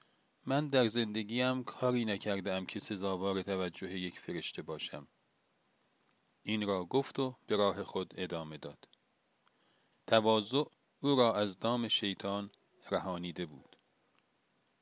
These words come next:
خب دوستان همیشه همراه. امیدوارم از شنیدن داستانک امروزمون لذت برده باشید.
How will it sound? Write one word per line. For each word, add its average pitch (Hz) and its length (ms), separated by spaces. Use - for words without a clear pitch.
خب 120 180
دوستان 123 300
همیشه 104 320
همراه. 90 380
امیدوارم 131 480
از 139 160
شنیدن 117 460
داستانک 107 640
امروزمون 110 680
لذت 101 480
برده 90 320
باشید. - 500